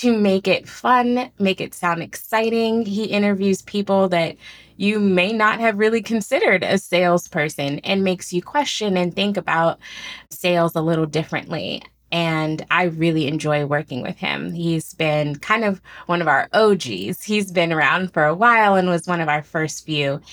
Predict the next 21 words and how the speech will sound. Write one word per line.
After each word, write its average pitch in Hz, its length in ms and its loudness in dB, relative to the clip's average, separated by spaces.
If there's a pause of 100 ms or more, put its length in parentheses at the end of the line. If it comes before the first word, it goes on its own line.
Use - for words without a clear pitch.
(280)
And 170 140 0
I 170 80 0
think 170 220 -2
that 156 120 -2
he 160 480 -2
is, 151 560 -4
uh, 147 180 0
that 165 280 0
show 208 640 0
is 160 160 -2
an 160 100 -2
example 151 1000 -2 (480)
of 160 560 4
a 180 100 -2
show 170 240 0
that 160 160 -2
really 156 240 -2
does 151 380 -2
align 147 640 -2
to 143 320 -4
HubSpot, 160 640 -6